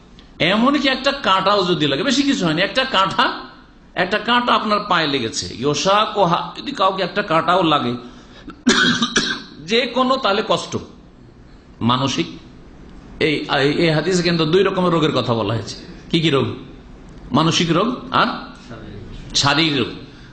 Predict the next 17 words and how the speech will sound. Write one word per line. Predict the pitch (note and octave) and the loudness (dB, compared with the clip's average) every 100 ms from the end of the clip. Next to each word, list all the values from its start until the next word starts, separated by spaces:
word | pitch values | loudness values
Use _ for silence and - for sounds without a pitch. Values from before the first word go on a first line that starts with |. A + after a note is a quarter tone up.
| - | -6
শারীরিক | - C#3+ E3 F3+ | 0 2 2 0
রোগের | F3 D#3+ E3+ | 2 2 2
কথা | E3 D3 F3 | 0 0 2
বলা | D#3+ E3 | 2 2
হয়েছে | E3 D#3+ | 0 0
যে | D3+ | -2
শরীরে | - C#3+ D3 C#3 | 0 2 4 2
কোনো | C#3+ C3+ | 2 0
আঘাত | A2+ B2+ D3+ - | 0 2 0 0
লাগলো, | - E3 - - - - - - | -2 0 -2 -6 -14 -20 -20 -12
দুর্ঘটনায় | - B2+ A2+ G#2+ G2 | -6 -2 0 0 0
হোক | G#2+ G#2 G2 | 2 2 0
অথবা | F2 A2 F2 - - - - - - - | -2 0 0 -2 -6 -14 -16 -14 -14 -8
কোনো | - G2 | 0 2
অসুখ | F#2+ G#2+ G#2 | 2 2 2
বিসুখ | G2 A#2+ A#2+ - | 2 4 2 0
হোক। | C#3 - | -2 -4